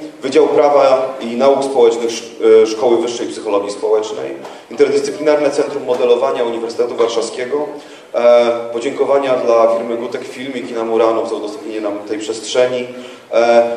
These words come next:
podziękowania dla warszawskiego Hackerspace'u, który dostarczył nam, e, e, e, łącze z internetem oraz, e, e, last but not least, e, cukierni Lucullus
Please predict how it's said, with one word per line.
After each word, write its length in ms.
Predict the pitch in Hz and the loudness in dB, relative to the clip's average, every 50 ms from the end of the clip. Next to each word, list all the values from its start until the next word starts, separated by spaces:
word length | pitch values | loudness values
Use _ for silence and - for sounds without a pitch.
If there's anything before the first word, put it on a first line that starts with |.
| - | -6
podziękowania 480 | - - 147 139 143 147 151 151 151 151 | -6 -4 -4 0 0 2 2 4 4 2
dla 220 | 147 147 139 135 | 4 4 4 4
warszawskiego 460 | 135 139 131 - - - - - 143 143 | 4 4 2 0 -2 -6 -2 -2 -2 0
Hackerspace'u, 680 | 135 123 123 123 120 - - - 120 117 - - 156 - | 0 -2 -2 -2 -4 -2 0 0 0 2 0 -2 -4 -6
który 320 | - - 120 113 113 110 110 113 - - - - | -6 -6 -4 0 0 0 0 -2 -8 -12 -8 -6
dostarczył 480 | 117 113 - 117 110 113 117 117 110 | -6 -2 0 0 0 0 0 -4 -6
nam, 160 | 110 107 104 | -4 -4 -6
e, 500 | 107 107 104 104 - - - - - - | -6 -8 -10 -12 -14 -16 -18 -16 -6 0
e, 280 | 107 107 104 107 110 104 | 2 4 4 6 4 4
e, 40 | 98 85 107 104 101 87 - 101 104 101 101 | 2 0 -2 -2 -2 -4 -2 -2 -2 -2 0
łącze 280 | 104 107 104 - 110 101 | -2 -2 -2 -2 -4 -4
z 80 | - | -4
internetem 540 | 104 - - - - - 120 123 120 131 123 123 - - - - - - | -6 -2 -2 -2 -2 0 -2 -2 0 0 0 -2 -2 -8 -12 -14 -4 0
oraz, 460 | 123 123 127 127 127 - - - 131 | 4 6 6 6 4 4 0 0 2
e, 40 | 117 110 110 110 110 - - - - - - - 110 | 4 6 6 4 4 0 -6 -10 -12 -16 -14 -6 -2
e, 180 | 110 110 107 110 107 - - - - - | 0 0 0 0 -4 -8 -12 -12 -2 0
last 320 | 110 117 123 - - - | 2 2 2 0 -2 -2
but 180 | 107 104 104 113 | -4 -4 -2 -4
not 220 | 117 - 110 113 120 | -4 -6 -6 -8 -10
least, 180 | 139 - - - - - - - - - - | -10 -10 -10 -12 -14 -16 -18 -20 -20 -12 -2
e, 220 | 113 113 110 - - | 2 2 2 2 0
cukierni 640 | - - - 135 127 127 123 127 127 123 123 - - - - - | -6 -8 -2 -2 -2 -2 -2 -4 -6 -8 -8 -10 -12 -14 -4 -2
Lucullus 960 | - 135 - - 175 165 151 135 - - - - - - - - - - | -2 -2 0 2 4 4 4 4 2 0 0 -2 -2 -4 -8 -10 -12 -14